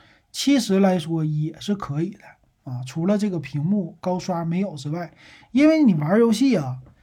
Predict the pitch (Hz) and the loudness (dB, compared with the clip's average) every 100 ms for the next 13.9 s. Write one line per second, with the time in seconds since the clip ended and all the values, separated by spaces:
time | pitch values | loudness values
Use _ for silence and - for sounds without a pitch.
0 | _ - - - 285 214 - 254 294 247 | _ -20 -2 2 4 4 4 4 6 6
1 | 226 - 170 - 262 185 160 143 - 220 | 2 2 -2 -2 -2 -2 -2 -6 -2 0
2 | 226 233 226 226 220 208 233 220 151 151 | 2 0 0 0 2 2 2 0 -2 -2
3 | 196 196 196 214 147 135 139 208 175 175 | 0 0 -2 -2 -4 -6 -4 -4 -4 -4
4 | 247 262 196 147 123 127 _ _ _ _ | -2 -2 -4 -8 -16 -18 _ _ _ _
5 | 185 170 175 190 254 - 254 196 208 - | 0 0 0 0 0 0 -2 -2 -2 -2
6 | 190 240 160 170 160 135 147 143 147 131 | 0 0 0 -2 -2 -4 -4 -4 -6 -6
7 | 127 127 127 - _ _ _ _ _ - | -8 -8 -8 -10 _ _ _ _ _ -10
8 | 165 196 247 214 190 175 160 156 131 143 | -2 2 4 2 2 -2 -2 -4 -4 -6
9 | 131 127 - _ _ _ _ _ 226 247 | -8 -8 -14 _ _ _ _ _ 0 4
10 | 196 190 208 214 214 208 196 180 196 185 | 6 6 6 6 4 2 0 0 -2 -2
11 | 208 165 - - _ - 226 247 180 165 | -2 -2 -8 -20 _ -6 -2 0 0 -4
12 | 127 190 220 185 151 135 131 175 160 151 | -2 0 2 0 -2 -6 -8 -6 -4 -4
13 | 160 - 240 160 170 170 - 131 | -2 2 2 2 -2 -4 -4 -8